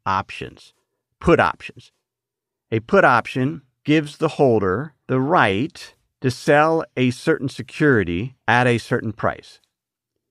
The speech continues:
Put options can be used to protect against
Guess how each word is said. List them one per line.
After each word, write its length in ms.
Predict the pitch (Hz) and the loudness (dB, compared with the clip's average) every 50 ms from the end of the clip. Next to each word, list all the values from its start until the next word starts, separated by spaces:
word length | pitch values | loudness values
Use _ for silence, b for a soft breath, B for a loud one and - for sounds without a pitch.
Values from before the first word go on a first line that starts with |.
| _ _ _ _ _ _ _ _ | _ _ _ _ _ _ _ _
Put 180 | - 165 147 | 2 4 6
options 460 | 143 127 113 113 - - 127 123 123 | 6 6 4 2 2 -2 -2 -2 -2
can 200 | - - 127 113 | -4 -4 -4 -2
be 120 | 107 120 113 | -2 -2 -2
used 600 | 117 151 208 208 160 139 131 127 127 123 - - | -2 -2 2 2 4 4 4 2 2 0 -4 -12
to 80 | - - | -20 -20
protect 720 | _ - 127 120 - - - 151 113 101 110 - _ _ 131 | _ -8 -8 -8 -6 -4 0 2 2 2 0 -2 _ _ -10
against 600 | 123 107 104 101 92 90 92 95 - - - | -10 -8 -6 -4 -2 -2 -4 -4 -8 -12 -20